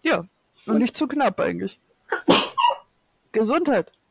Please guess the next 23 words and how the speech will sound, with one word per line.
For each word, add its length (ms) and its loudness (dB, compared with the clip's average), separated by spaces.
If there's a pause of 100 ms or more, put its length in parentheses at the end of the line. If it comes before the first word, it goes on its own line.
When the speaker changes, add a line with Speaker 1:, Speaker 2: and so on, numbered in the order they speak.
(540)
Speaker 2:
Entschuldigung, 800 2
ich 160 0
weiß 260 2
nicht, 200 0
wo 60 -4
es 120 -6
herkommt, 520 -4
aber 180 0
seit 420 -4
ein 180 0
paar 240 0
Minuten 800 2
muss 240 -2
ich 180 2
niesen 540 2
und 100 -10
ich 140 -10
weiß 280 -2
nicht, 200 -6
warum. 600 -8 (920)
Speaker 1:
No. 360 -2
Speaker 2:
Es 120 -2
ist, 160 -4